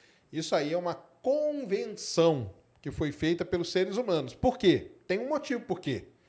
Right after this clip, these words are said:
Vocês sabem por quê. <clears throat> Quem que criou os mapas? Foi o pessoal da onde? Do hemisfério norte, né?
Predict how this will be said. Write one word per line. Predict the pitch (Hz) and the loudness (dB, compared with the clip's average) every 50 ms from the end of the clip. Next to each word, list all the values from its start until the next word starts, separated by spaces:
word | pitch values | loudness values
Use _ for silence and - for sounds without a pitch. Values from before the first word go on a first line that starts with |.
| _ _ _ _ _ | _ _ _ _ _
Vocês | - 165 180 - | -8 -6 -4 0
sabem | - 247 240 226 196 175 | 2 4 4 4 2 2
por | 180 - 139 - | 2 -2 -4 -4
quê. | - 117 90 - - - _ _ _ _ _ - - _ _ _ _ _ _ _ _ _ _ | -6 -10 -10 -10 -14 -20 _ _ _ _ _ -20 -20 _ _ _ _ _ _ _ _ _ _
<clears throat> | - 247 240 196 160 120 - - - | 4 6 6 6 4 0 -4 -4 0
Quem | - 233 240 | 0 0 0
que | 226 220 | 0 -2
criou | - 214 190 180 180 | 4 6 8 8 8
os | 180 170 | 6 4
mapas? | 175 143 135 120 - - - 90 - - - - - _ _ _ _ _ _ - | 2 -2 -4 -4 -6 -8 -10 -10 -8 -10 -12 -14 -16 _ _ _ _ _ _ -4
Foi | 143 151 170 | 0 0 0
o | 170 | 0
pessoal | - 175 170 - 202 190 196 | 0 -4 -4 0 0 2 2
da | 190 180 160 | 2 2 0
onde? | 143 123 107 82 - - - _ _ _ | 0 -4 -8 -10 -14 -18 -20 _ _ _
Do | - 127 | -14 -12
hemisfério | 131 131 - - - 151 160 180 - - | -12 -12 -12 -6 -4 0 0 0 0 0
norte, | 247 214 185 175 - - - - | -2 0 0 0 -2 -4 -8 -10
né? | 127 139 165 170 | -8 -6 -8 -8